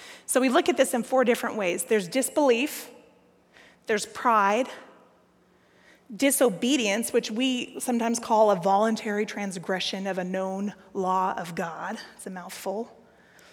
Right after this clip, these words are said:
And there's self-gratification. I was talking to Ian about this, and he said, "Well,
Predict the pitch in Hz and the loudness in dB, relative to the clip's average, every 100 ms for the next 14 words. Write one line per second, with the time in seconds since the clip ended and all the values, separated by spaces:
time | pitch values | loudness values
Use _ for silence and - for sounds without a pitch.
0 | - _ - 254 277 262 - - - 233 | -20 _ -4 2 4 4 2 -4 0 0
1 | 220 - 214 214 214 - 190 185 170 214 | 0 -2 -4 -4 -6 -8 -8 -8 -10 -10
2 | 196 - - - _ _ - - - 233 | -12 -20 -20 -20 _ _ -20 -8 0 0
3 | 208 208 202 214 202 202 - - - - | 0 -4 -4 -4 -6 -6 -12 -20 -20 -8
4 | 240 220 202 190 202 202 220 - - - | -2 0 4 4 4 2 0 -2 -8 -16
5 | - - 208 - - 220 196 226 - - | -18 -8 -6 -2 2 4 4 2 -2 -16
6 | - | -20